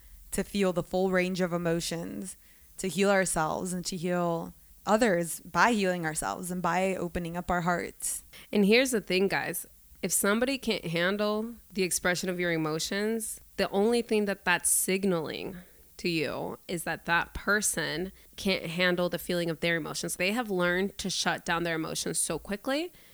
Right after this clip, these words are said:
Speaker 2: that the moment that you try to do it, they're gonna try to shut yours down. You know, and maybe they did it for the sake of appearing to be, like, easygoing,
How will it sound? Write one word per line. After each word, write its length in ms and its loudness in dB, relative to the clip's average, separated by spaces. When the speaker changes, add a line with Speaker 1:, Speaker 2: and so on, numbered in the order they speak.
Speaker 2:
that 300 2
the 60 0
moment 260 2
that 140 -2
you 100 0
try 220 -2
to 80 0
do 220 -2
it, 160 -2
they're 120 -2
gonna 180 -2
try 180 -8
to 60 -8
shut 280 -6
yours 240 -10
down. 280 -8
You 120 2
know, 160 0
and 120 2
maybe 200 2
they 160 -2
did 160 -2
it 80 -2
for 140 -4
the 100 -6
sake 300 -4
of 80 -8
appearing 640 -4
to 120 -6
be, 180 -2
like, 240 -8
easygoing, 1080 0